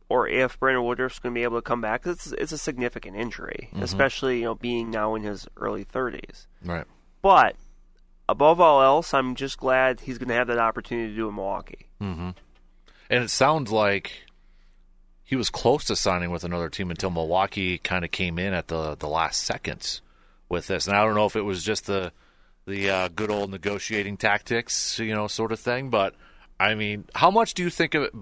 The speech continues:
Speaker 2: a benefit it's gonna be for this team for this year to have him around the team? Because it sounds like he's gonna rehab in Milwaukee.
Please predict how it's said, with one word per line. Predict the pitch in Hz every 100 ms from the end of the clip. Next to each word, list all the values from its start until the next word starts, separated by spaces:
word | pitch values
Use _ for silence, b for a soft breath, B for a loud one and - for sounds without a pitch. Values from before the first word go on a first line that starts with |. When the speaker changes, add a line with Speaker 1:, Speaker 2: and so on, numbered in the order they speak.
| 113
Speaker 2:
a |
benefit | 101 123 135 - 127 - -
it's | 107 -
gonna | - 117
be | 92 110 101 104 101 - _ _ _ _
for | 127
this | 110
team | - 110
for | 107
this | 95 117 -
year | 110
to | 95
have | - 139 143
him | 135
around | 104 101
the | 101
team? | -
Because | 87 107
it | 90
sounds | 143 156
like | 151
he's | 123
gonna | 123 107
rehab | 104 113 120
in | 131
Milwaukee. | 131 123 85 - 69